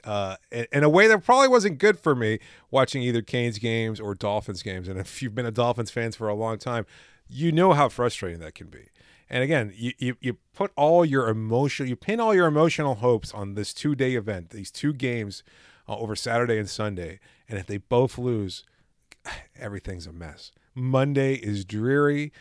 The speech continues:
You go into the office and it's almost like, like, I, for you couples out there, having a fight the night before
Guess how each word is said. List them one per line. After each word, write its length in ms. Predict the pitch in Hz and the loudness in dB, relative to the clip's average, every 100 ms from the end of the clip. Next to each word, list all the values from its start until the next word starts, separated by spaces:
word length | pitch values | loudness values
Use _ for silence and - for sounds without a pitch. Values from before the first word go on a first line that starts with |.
| _ | _
You 100 | 123 | -8
go 140 | 117 127 | 0 2
into 120 | 120 | 2
the 120 | 110 | 2
office 440 | 113 127 - 139 | 2 2 2 -2
and 100 | 123 | -2
it's 120 | 110 123 | -4 -2
almost 280 | 123 127 | -4 -2
like, 200 | 131 117 _ _ _ - | 0 0 _ _ _ -6
like, 220 | 120 - _ - | -6 -8 _ -20
I, 260 | - - 117 | -18 -14 -14
for 280 | 98 123 117 | -8 -4 -2
you 200 | 113 123 | -2 -4
couples 460 | - 131 131 117 | -2 -2 -2 -2
out 240 | 110 110 - | 0 0 0
there, 320 | 110 110 101 - - - | 0 2 0 -6 -12 -2
having 280 | 131 139 | 0 0
a 60 | 127 | -2
fight 340 | - 139 143 | 0 2 2
the 100 | 117 | 2
night 240 | 120 131 123 | 0 0 0
before 600 | 117 - 120 131 139 | -4 -2 0 0 -2